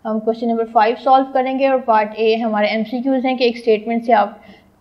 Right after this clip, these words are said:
एक स्टेटमेंट को एनालाइज करके आपने दिए गए चार ऑप्शंस में से दुरुस्त जवाब का इंतखाब करना है। So, स्टेटमेंट क्या है कि if two or more same type of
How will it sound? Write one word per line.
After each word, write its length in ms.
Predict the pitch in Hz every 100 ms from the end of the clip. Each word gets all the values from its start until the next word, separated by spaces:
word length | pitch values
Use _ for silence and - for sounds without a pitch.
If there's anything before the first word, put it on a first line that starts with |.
| -
एक 140 | 226
स्टेटमेंट 400 | - 220 226 240
को 60 | 240
एनालाइज 400 | 226 214 233 233
करके 300 | 247 233 240
आपने 420 | 220 208 226 233
दिए 240 | 220 226
गए 140 | 233 233
चार 240 | 233 208
ऑप्शंस 340 | 208 220 220 233
में 80 |
से 120 | 220 262
दुरुस्त 280 | 214 220
जवाब 300 | 220 202 196 254
का 60 |
इंतखाब 500 | 247 240 240 202 -
करना 220 | 196 185 180
है। 320 | 180 175 - _ _ _ _ -
So, 160 | 240 247 247 - _ -
स्टेटमेंट 520 | 254 226 226 262 247
क्या 120 | 254
है 160 | 240 254
कि 160 | 269 226
if 220 | 254 -
two 140 | 294 302
or 100 | 262 233 226
more 180 | 262
same 560 | 277 277 - 247 269 302 226
type 280 | 214 233
of 120 | 233